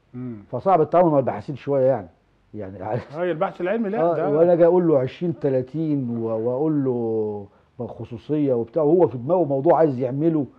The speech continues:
Speaker 1: آه.
Speaker 2: فب-،
Speaker 1: لا
Speaker 2: بتحتاج
Speaker 1: يتماشى مع الواقع.
Speaker 2: آه، مش هو ده اللي إحنا عايزينه
Speaker 1: آه،
Speaker 2: قوي.
Speaker 1: لا يتماشى في إيه؟
Speaker 2: بتحتاج بعض الإيه، ال-،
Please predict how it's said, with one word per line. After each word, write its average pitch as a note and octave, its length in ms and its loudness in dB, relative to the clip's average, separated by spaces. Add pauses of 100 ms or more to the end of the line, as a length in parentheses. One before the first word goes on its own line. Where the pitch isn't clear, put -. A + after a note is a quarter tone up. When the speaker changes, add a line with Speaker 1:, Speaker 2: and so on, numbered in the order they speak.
(140)
Speaker 1:
آه. C#3+ 320 -10 (220)
Speaker 2:
فب-، C#3 120 -6
Speaker 1:
لا D3 240 -14
Speaker 2:
بتحتاج E3+ 340 2
Speaker 1:
يتماشى F3 480 4
مع D3+ 180 -2
الواقع. D3+ 400 -2 (120)
Speaker 2:
آه، G3 240 2
مش C#3+ 300 -6
هو F3 120 4
ده D#3+ 80 2
اللي E3 140 4
إحنا C#3 160 -4
عايزينه C3+ 400 -2
Speaker 1:
آه، C#3+ 40 -2
Speaker 2:
قوي. D3+ 120 4
Speaker 1:
لا D3 120 4
يتماشى E3+ 440 -2
في C3 80 -10
إيه؟ D3 180 -4
Speaker 2:
بتحتاج D#3 480 -6
بعض D3+ 360 2
الإيه، D3 500 -2
ال-، G#2 680 -10